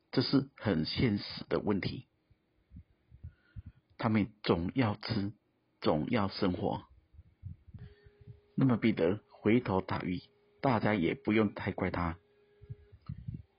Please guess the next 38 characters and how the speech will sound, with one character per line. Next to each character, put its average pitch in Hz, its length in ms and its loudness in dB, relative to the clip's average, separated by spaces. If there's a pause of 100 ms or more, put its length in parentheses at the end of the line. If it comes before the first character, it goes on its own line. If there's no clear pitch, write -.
(220)
因 120 160 6
为 120 300 4
很 90 160 2
现 101 240 0
实， - 280 -10 (680)
他 123 180 2
如 117 200 6
果 90 260 2 (200)
就 139 160 4
是 120 320 2 (240)
门 120 240 4
徒 98 180 0
当 101 200 2
中 104 120 2
的 95 100 2
领 - 160 -6
袖， 98 280 -2 (540)
大 123 160 0
家 98 320 0
都 98 160 4
要 101 140 2
吃， - 360 -2 (220)
都 98 160 4
要 98 160 2
生 - 220 -6
活， - 260 -10 (560)
主 92 220 2
又 127 160 6
不 101 180 0
在 98 160 0
其 92 160 -8
中， 98 300 -4 (1500)
那 143 160 4
能 104 220 4
怎 - 160 -2
么 90 140 2
办 98 240 0
呢？ 95 200 0